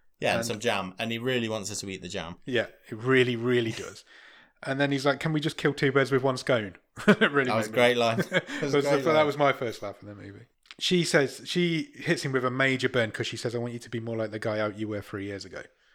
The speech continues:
Speaker 2: And I was like, "Oh, that's
Speaker 1: Yeah,
Speaker 2: really,
Speaker 1: this is,
Speaker 2: that's really
Speaker 1: this is
Speaker 2: harsh." <laughs>
Speaker 1: It's really harsh.
Speaker 2: <laughs> It really, really is.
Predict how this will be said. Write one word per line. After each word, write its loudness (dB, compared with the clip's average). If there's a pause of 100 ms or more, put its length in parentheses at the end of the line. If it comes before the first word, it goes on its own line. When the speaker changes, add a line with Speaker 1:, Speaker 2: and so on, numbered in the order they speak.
(540)
Speaker 2:
And -16
I -14
was -14
like, -16
"Oh, -14
that's -4
Speaker 1:
Yeah, -2
Speaker 2:
really, -4
Speaker 1:
this -2
is, 0
Speaker 2:
that's -2
really -2
Speaker 1:
this -4
is -6
Speaker 2:
harsh." -8 (380)
<laughs> -18
Speaker 1:
It's -10
really -4
harsh. -10 (120)
Speaker 2:
<laughs> -18
It -2
really, 2
really -2
is. -8